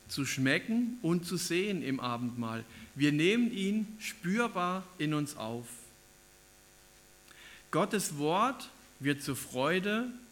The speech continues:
wenn es aus freien Stücken sorgfältig befolgt wird. Ein großes Freudenfest, um Gott anzubeten und sich selber auch zu freuen.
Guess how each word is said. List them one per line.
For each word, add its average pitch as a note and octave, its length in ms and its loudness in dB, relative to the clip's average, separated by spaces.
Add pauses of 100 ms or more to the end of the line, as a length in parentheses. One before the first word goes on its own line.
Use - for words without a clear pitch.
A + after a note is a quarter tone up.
(100)
wenn C3+ 160 2
es C#3+ 140 2
aus C3+ 180 -2
freien D3+ 440 2
Stücken E3 560 -4 (120)
sorgfältig C#3 760 -2 (100)
befolgt C3 500 -6
wird. A2+ 200 -6 (1500)
Ein C#3+ 140 2
großes G3+ 420 2
Freudenfest, G3+ 640 2
um E3 100 -2
Gott E3+ 220 0
anzubeten F#3+ 840 0 (640)
und E3+ 200 6
sich F#3 220 2
selber G3+ 440 4
auch D3 160 0
zu - 160 -8
freuen. A2+ 520 -4